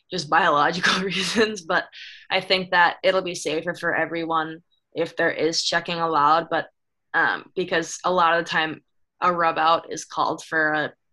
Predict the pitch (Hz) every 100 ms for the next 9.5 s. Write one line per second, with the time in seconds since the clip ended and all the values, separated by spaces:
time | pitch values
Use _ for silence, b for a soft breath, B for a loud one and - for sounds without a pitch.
0 | _ - 151 165 170 170 165 170 175 165
1 | 160 160 160 156 - - 156 160 151 -
2 | 151 160 156 151 151 - 156 151 151 156
3 | - - 143 156 170 - B B B B
4 | 185 175 170 170 170 151 - 160 156 143
5 | 147 156 151 139 147 170 156 - 156 156
6 | 160 156 151 - 143 175 180 190 208 b
7 | b b _ 190 170 95 62 - _ _
8 | 175 180 156 - _ _ _ _ _ _
9 | _ 190 190 190